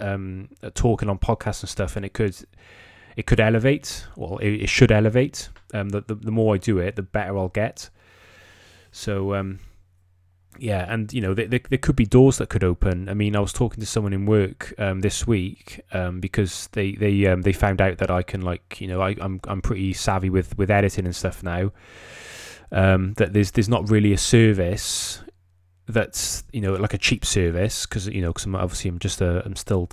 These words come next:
technically a novice with it, to, um, to, you know, to create, like, little videos and stuff for, like, you know, the ca-, like, council services and stuff.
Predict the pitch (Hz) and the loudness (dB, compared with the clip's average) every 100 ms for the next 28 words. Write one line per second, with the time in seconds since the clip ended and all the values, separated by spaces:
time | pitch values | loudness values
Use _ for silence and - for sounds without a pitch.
0 | - - 113 104 98 87 90 92 87 85 | -8 -8 -6 -6 -2 -2 2 0 0 -4
1 | - 101 87 92 - - - - - - | -6 -6 -4 -6 -6 -20 -20 -20 -20 -20
2 | - - - - - 113 104 107 104 101 | -20 -20 -20 -10 2 6 8 8 6 2
3 | 104 - 95 - - - 117 117 - - | -4 -4 -4 -2 -2 4 4 4 0 -2
4 | 113 107 127 131 131 120 120 - 143 - | -4 2 4 8 6 6 -2 0 0 0
5 | 117 110 101 - - 110 101 - - - | 2 2 0 -10 -6 -2 -2 -2 -6 -6
6 | 127 92 - 123 117 123 - 131 123 - | -6 -6 -2 -2 0 -2 4 4 4 2
7 | 135 131 123 - 143 - - | 0 0 -2 0 2 0 -6